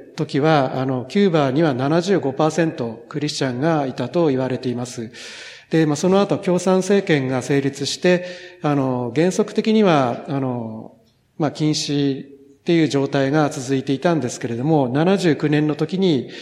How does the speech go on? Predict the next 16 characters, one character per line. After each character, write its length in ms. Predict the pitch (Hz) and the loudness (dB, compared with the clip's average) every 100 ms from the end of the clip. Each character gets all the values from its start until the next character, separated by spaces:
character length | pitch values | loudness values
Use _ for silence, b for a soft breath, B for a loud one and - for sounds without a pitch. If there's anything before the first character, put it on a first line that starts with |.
| B B B | B B B
え 100 | 156 | -2
ー、 20 | |
そ 120 | 139 160 | 0 2
れ 120 | 165 | 4
が 300 | 190 175 131 | 4 4 2
認 360 | 123 147 170 | 0 0 2
め 100 | 160 | 2
ら 80 | 147 | 2
れ 120 | 139 | 2
て、 300 | 131 131 127 B B B - | 0 0 -2 B B B -4
え 540 | 143 135 123 120 117 | 0 0 0 -2 -4
ー、 20 | 117 | 0
ま 140 | 143 | 0
あ、 20 | |
自 160 | 107 135 | 0 0
由、 600 | 147 143 127 117 110 - | 2 2 2 -2 -6 -12